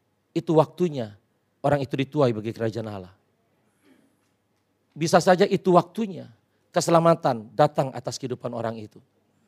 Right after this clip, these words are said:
Kalau kita nggak tutup dengan respon, minta respon dari dia,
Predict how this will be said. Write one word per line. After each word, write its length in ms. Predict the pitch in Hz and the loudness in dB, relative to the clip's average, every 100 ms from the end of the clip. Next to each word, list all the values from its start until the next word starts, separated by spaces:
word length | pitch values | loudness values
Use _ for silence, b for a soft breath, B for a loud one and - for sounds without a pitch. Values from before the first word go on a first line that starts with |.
| _ _ _ _ _ _ | _ _ _ _ _ _
Kalau 200 | 123 131 | -12 -8
kita 320 | - - 254 | -4 -2 -2
nggak 240 | 214 151 | -2 -4
tutup 320 | 190 202 185 - | -4 -4 -4 -4
dengan 240 | 131 127 120 | -6 -6 -6
respon, 440 | 123 - - 110 - _ _ _ _ | -10 -14 -14 -14 -16 _ _ _ _
minta 240 | - 147 143 | -12 -8 -4
respon 360 | 143 - 156 | -6 -4 -4
dari 200 | 135 117 | -2 -6
dia, 240 | 113 120 | -8 -14